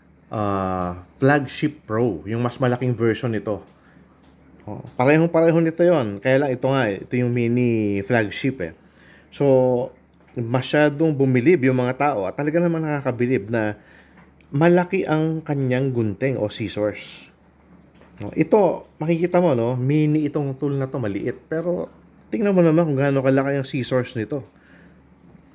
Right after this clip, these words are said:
Oh? And, uh, tingnan natin, no, how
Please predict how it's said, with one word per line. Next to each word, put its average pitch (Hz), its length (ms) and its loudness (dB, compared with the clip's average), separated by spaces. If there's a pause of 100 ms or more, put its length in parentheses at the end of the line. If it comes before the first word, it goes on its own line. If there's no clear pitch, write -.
(280)
Oh? 143 320 -2 (480)
And, 175 320 4
uh, 151 160 2 (400)
tingnan 165 320 0
natin, 135 240 2
no, 120 80 -2
how 131 160 2